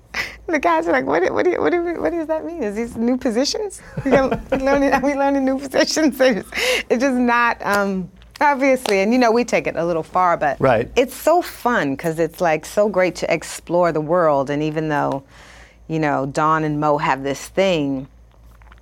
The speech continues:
Speaker 1: it's not, you know,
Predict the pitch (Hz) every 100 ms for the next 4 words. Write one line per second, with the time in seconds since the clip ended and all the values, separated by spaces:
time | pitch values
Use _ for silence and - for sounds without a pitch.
0 | - - _ - - 175 175 170 170 170
1 | 160 - - - _ - - - - _
2 | - - - - 156 139